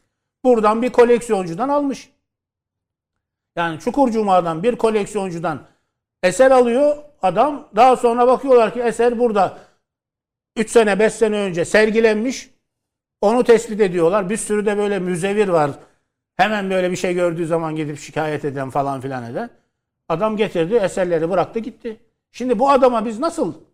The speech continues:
kanunları uygun hale getirmeden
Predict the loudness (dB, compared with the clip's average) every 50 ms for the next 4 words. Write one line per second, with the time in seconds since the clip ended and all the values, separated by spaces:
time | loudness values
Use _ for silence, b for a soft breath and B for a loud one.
0 | _ _ _ _ _ _ _ _ _ _ _ _ _ _ _ _ _ _ _ _
1 | 2 6 6 6 6 4 0 0 2 2 2 2 0 0 0 0 0 0 0 -2
2 | 0 2 2 2 2 2 0 0 -2 -2 -2 -4 -6 -4 -6 -4 -2 -2 -4 -4
3 | -6